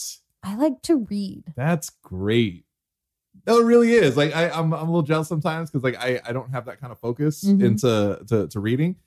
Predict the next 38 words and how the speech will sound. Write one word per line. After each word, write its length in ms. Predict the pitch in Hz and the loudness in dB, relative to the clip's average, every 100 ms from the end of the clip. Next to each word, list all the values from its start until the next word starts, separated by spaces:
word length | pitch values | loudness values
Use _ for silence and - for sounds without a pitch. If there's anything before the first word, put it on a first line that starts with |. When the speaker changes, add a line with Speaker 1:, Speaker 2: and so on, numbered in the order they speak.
| _ - | _ -6
Speaker 2:
I 80 | |
think 180 | 165 190 | 0 2
it's 100 | 139 | 2
great 380 | 113 156 101 - | 2 0 0 -4
because, 220 | 113 131 | -2 -2
again, 380 | 117 127 151 123 | 0 0 0 -2
I 120 | - 120 | -4 0
hear 140 | 143 | 2
the 100 | 131 | 0
same 260 | - 131 131 | -2 -6 -6
thing 380 | 135 127 117 107 | -4 -4 -6 -6
from 160 | 107 | -6
readers. 400 | 107 107 87 - - | -2 -2 -4 -10 -4
Speaker 1:
Yes. 200 | 185 - _ - | -4 -4 _ -14
Speaker 2:
The 260 | 110 127 | 2 4
amount 320 | 117 113 139 | 4 0 0
of 120 | 151 104 | 0 -2
detail 580 | 113 127 - 107 95 | -6 -6 -4 -2 -2
in 140 | 85 101 | -4 -6
the 80 | 92 | -4
books, 260 | 95 104 | -2 0
Speaker 1:
Yes. 560 | 180 180 185 185 175 165 | 2 2 2 0 -2 -4
Speaker 2:
you 140 | 208 196 | -4 -2
Speaker 1:
Ugh. 140 | 196 | 2
Speaker 2:
can't 220 | 135 131 | 2 0
get 200 | 107 123 | -2 -2
that 220 | 135 120 - | -2 -4 -4
in 120 | 107 | -2
movies 400 | 104 107 107 107 | -2 -2 -6 -10
or 60 | |
shows, 600 | 113 220 254 120 80 - _ | -8 -4 -2 -4 -6 -20 _
which 200 | 151 180 | 0 0
is 100 | 240 | -2
great. 400 | 143 113 131 208 | 0 2 0 0
Speaker 1:
It's 200 | 226 - | -4 -4
so 200 | - 196 | -4 -4
true. 440 | 180 - 165 165 165 | -4 -6 -10 -10 -2
Speaker 2:
But, 220 | 143 131 | 0 0